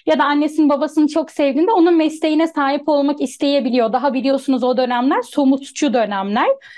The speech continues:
Yani "Ben de sizin gibi öğretmen olacağım, benim de öğrencilerim olacak." falan diyenler oluyordu. Harika. Şimdi gelelim.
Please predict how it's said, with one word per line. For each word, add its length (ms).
Yani 200
"Ben 220
de 80
sizin 220
gibi 140
öğretmen 400
olacağım, 400
benim 240
de 40
öğrencilerim 600
olacak." 340
falan 320
diyenler 380
oluyordu. 460
Harika. 560
Şimdi 520
gelelim. 600